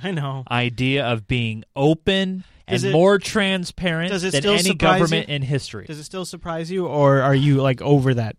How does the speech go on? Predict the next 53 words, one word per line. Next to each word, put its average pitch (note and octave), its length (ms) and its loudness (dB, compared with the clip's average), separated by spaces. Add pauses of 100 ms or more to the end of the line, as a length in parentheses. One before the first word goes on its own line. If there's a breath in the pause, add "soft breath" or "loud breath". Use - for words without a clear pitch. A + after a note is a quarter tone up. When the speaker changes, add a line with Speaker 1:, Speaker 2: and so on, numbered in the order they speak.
Speaker 1:
a C#3+ 80 -14
little A2+ 220 -10
bit? G2+ 200 -16 (360)
Speaker 2:
I'm F3 160 0
over C4+ 260 4
it G3+ 60 6
a D#3+ 80 2
little A#3 200 2
bit, E3 200 0
but E3 160 -2
part G#3+ 240 2
of B3+ 80 -2
me G#3 140 -2
is E3 220 -6
just, F3 320 -6
like, D#3 340 -2
miffed, F3+ 520 -4 (140)
you C#3 120 -8
know? D#3 280 -4
We're, D#3 160 -2 (280)
we're, D#3 260 -6 (140)
I D3+ 120 -6
still G#3 280 -6
feel G3 420 -4
it. - 100 -12 (440 soft breath)
Uh, D#3+ 60 -8
you E3+ 160 -2
still A3+ 240 -2
feel G#3+ 180 -2
miffed F3+ 300 -2
because D#3+ 200 -4
you F3 80 -4
thought, F3 420 -4
"Wow, C3 340 0
we're A#2 140 -2
actually D#3 280 -4
gonna D#3 140 -2
make D3 180 -6
some C#3+ 160 -8
change E3 460 -6
this B2+ 180 -8
time. G#2+ 220 -6
We're B2+ 100 -4
gonna C#3+ 120 -2
do C#3+ 120 0
something C#3+ 320 -6
different. B2+ 400 -4 (640 soft breath)
Something E3+ 420 -4
is C3+ 220 -4
different D#3 460 -2
in D3+ 100 -2
the D3 160 -4
air." A#2 320 -4